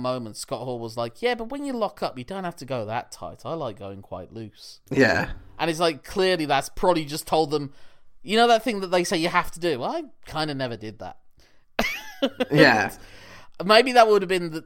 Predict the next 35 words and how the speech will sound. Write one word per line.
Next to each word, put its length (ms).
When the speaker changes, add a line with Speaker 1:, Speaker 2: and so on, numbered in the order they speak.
Speaker 1:
like, 440
a, 240
a 80
twenty-eight-year-old 2000
Scott 360
Hall 220
being 280
dropped 360
into 380
the 100
W 200
W 180
E 100
power 340
plant. 340
Maybe 180
the 80
problem 320
there 220
now 320
would 200
be, 320
uh, 200
the 60
Performance 360
Center, 380
would 100
be 100
that 120
he 120
wouldn't 220
necessarily 640
follow 260
the 80
rules. 800